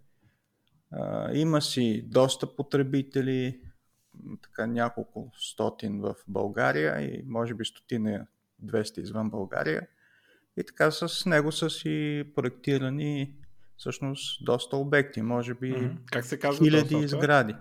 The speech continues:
Speaker 1: Ами, а, той се казва в момента, всъщност те са два софтуера.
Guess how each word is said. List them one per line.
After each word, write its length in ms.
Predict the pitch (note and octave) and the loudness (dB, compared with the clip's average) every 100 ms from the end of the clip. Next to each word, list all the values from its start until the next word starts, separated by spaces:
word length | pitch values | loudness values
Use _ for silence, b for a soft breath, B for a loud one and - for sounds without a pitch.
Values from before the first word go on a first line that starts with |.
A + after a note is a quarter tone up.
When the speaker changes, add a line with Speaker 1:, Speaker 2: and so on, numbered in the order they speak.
| - b b b b - | -14 b b b b -4
Speaker 1:
Ами, 400 | C3+ C#3 C3 C3+ - - | 2 2 2 -2 -18 -6
а, 580 | A#2 B2 G#2+ - - - - - | -2 0 0 0 -4 -6 -12 -6
той 120 | - | -4
се 120 | - | 0
казва 340 | - D#3+ F3 E3 | 2 4 2 0
в 80 | |
момента, 680 | C#3+ C#3+ D#3 D#3+ - E3 E3+ - - - | 0 2 2 0 0 0 0 -6 -12 -10
всъщност 360 | - D3 - | -8 -10 -6
те 100 | - | -2
са 140 | D3+ C3+ | -2 -2
два 220 | C3 C#3+ | 2 2
софтуера. 800 | - B2+ - - B2 B2 D3+ | 4 -2 -2 0 0 2 -2